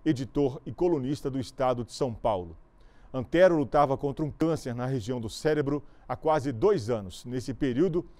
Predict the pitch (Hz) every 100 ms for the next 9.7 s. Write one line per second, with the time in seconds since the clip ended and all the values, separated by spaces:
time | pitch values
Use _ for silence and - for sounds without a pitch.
0 | - - - 139 139 - 156 143 - 190
1 | - - 175 139 - - - - - 139
2 | 127 - 226 220 175 139 151 131 143 110
3 | 120 139 131 139 117 - - 117 - 131
4 | 120 143 135 165 113 131 127 110 110 131
5 | - 180 190 180 - - - - - -
6 | 214 185 180 175 170 139 143 139 143 135
7 | - 135 147 101 123 117 - - - -
8 | 113 147 143 113 151 190 165 123 143 -
9 | 135 - 170 160 120 127